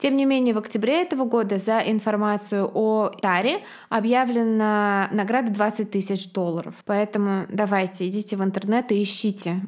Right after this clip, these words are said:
Очень многие преступления сейчас раскрываются с помощью людей, которые просто по ночам, эм,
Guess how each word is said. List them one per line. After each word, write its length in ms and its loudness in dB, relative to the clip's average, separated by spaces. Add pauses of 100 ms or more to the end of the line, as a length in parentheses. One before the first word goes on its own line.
Очень 300 0
многие 220 0
преступления 500 -2
сейчас 340 -2
раскрываются 640 -2
с 60 -8
помощью 640 0
людей, 360 0
которые 520 0
просто 460 -2
по 160 -4
ночам, 580 0
эм, 440 0